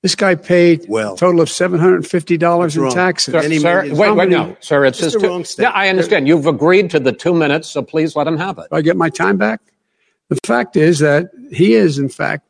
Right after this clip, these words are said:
Speaker 1: worked on this in a way that he's gonna be the first president of the United States to leave office having fewer jobs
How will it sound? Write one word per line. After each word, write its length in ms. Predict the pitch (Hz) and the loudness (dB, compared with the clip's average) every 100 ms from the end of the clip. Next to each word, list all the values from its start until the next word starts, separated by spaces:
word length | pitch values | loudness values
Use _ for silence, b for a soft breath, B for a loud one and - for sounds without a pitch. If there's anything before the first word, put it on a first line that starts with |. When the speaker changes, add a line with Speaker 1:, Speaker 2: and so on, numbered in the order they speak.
| 196 | -4
Speaker 1:
worked 340 | 139 170 - | 0 0 -2
on 280 | 143 131 123 | -2 -2 -2
this 320 | 120 160 - | -2 -4 -4
in 80 | 139 | -4
a 40 | |
way 280 | 127 127 156 | -2 0 0
that 180 | 147 139 | -2 -2
he's 140 | 185 | -4
gonna 180 | 156 170 | 0 0
be 100 | 165 | 2
the 120 | 151 | -2
first 320 | - 240 220 - | -4 -4 -6 -4
president 320 | 196 156 175 | -4 -2 -2
of 20 | |
the 80 | 165 | 0
United 180 | 170 156 | -2 -4
States 520 | - 113 156 - - _ _ _ _ | -8 -8 -8 -16 -20 _ _ _ _
to 100 | - | -4
leave 240 | 147 196 190 | 2 4 4
office 520 | 139 117 190 175 - _ _ _ | 0 -2 -12 -14 -16 _ _ _
having 300 | - 151 147 | -6 -2 -2
fewer 480 | - - 226 247 208 | -2 -2 0 0 0
jobs 600 | 147 160 160 160 139 | 0 2 2 0 -4